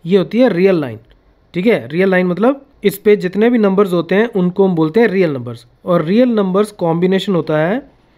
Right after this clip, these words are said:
रैशनल नंबर्स का प्लस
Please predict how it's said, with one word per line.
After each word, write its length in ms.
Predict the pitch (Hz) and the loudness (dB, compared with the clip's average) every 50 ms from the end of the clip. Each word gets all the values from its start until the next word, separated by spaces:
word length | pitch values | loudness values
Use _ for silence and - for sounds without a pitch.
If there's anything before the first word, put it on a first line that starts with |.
| _ _ _ _ - | _ _ _ _ -10
रैशनल 600 | 143 135 151 160 165 151 - 196 190 202 214 208 | -6 -2 0 0 0 -2 -2 0 0 2 2 2
नंबर्स 340 | 214 208 202 214 214 208 | 2 2 0 0 -2 -2
का 180 | - - 254 285 339 - - - - _ _ _ _ _ _ _ _ _ _ _ _ _ _ _ _ - | -4 -4 -4 -4 -4 -6 -12 -20 -20 _ _ _ _ _ _ _ _ _ _ _ _ _ _ _ _ -2
प्लस 380 | 190 190 226 285 294 - - | 0 2 2 2 0 -2 -8